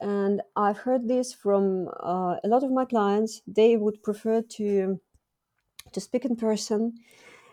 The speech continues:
to, uh, to be inside of a community, to be inside of a group. But when they feel that this pressure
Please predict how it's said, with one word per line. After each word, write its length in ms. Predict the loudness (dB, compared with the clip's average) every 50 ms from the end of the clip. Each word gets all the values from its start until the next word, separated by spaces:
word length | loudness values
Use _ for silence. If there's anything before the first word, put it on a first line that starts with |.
| _ _ -4
to, 600 | 0 2 4 6 6 6 8 8 8 6 6 4 4
uh, 420 | 4 4 6 6 6 6 4 2 0 -4 -8 -8 -8 -8 -8 -8 -6
to 100 | -4 -2 -2
be 400 | 0 2 2 2 2 0 -2 -4 _ _ _ 0
inside 520 | 0 2 2 2 2 4 4 6 6 4
of 120 | 4 2 2
a 40 |
community, 540 | 0 2 2 4 4 4 4 4 2 0 -2
to 100 | -4 -2
be 160 | 0 0 2
inside 440 | 2 2 0 0 2 2 2 2 2
of 80 | 0 0
a 60 | 0
group. 380 | 2 4 4 4 4 2 0 -10 _ _ _ _ _ _ _ _ _ _ _ _ _ _ _ _ _ _ -6
But 140 | -6 -6 -6 _ _ _ _
when 380 | -4 0 2 2 2 0 -2 -6 _ _ _ _ _ _ -6
they 240 | 0 2 2 2 2
feel 560 | 0 -2 2 4 6 6 6 6 4 0 -8 _
that 240 | -4 -2 -2 -2 0
this 420 | 0 0 2 0 0 -2 -6 -12 -14 _ _ _ _
pressure 460 | 0 2 2 2 2 2 2 2 2